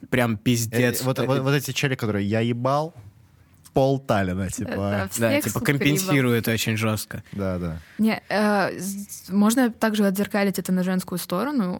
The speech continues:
Speaker 3: Э, девочки, которые говорят, э, подобные вещи, типа, про члены рандомным людям,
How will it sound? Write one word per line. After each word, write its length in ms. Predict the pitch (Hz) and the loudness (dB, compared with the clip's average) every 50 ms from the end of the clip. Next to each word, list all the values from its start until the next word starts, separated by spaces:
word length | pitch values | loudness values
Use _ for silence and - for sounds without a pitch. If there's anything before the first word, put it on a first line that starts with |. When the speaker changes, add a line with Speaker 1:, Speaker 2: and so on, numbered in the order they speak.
| - 127 | -4 -4
Speaker 3:
Э, 160 | 170 185 185 180 | -2 0 0 0
девочки, 420 | 175 196 202 202 202 - - 196 | 0 0 0 0 0 -2 -4 -4
которые 720 | 180 190 - 185 180 180 180 175 175 175 170 165 - - 180 | -6 -4 -4 -4 -2 0 0 0 0 0 -2 -4 -6 -8 -6
говорят, 460 | 185 190 185 180 175 175 165 170 - - - - | -4 -2 -2 0 0 -2 -2 -4 -8 -12 -10 -8
э, 540 | 180 175 170 170 175 175 165 180 175 - - - _ | -6 -4 -4 -4 -4 -4 -6 -6 -8 -10 -12 -10 _
подобные 300 | - 180 190 180 185 180 | -4 -2 0 0 0 0
вещи, 220 | 175 180 175 - - | 0 0 -2 -2 -4
типа, 160 | - 175 175 | -4 -6 -6
про 140 | 175 - 180 | -6 -4 -6
члены 680 | - - - 185 180 175 170 170 170 170 170 170 170 | -4 -2 -2 0 0 0 0 -2 -4 -4 -4 -4 -2
рандомным 460 | 165 180 185 180 185 185 180 170 170 170 | 0 0 2 2 2 2 0 0 -2 -2
людям, 380 | 180 180 214 269 277 220 190 | -4 -4 -2 -2 -2 -2 -2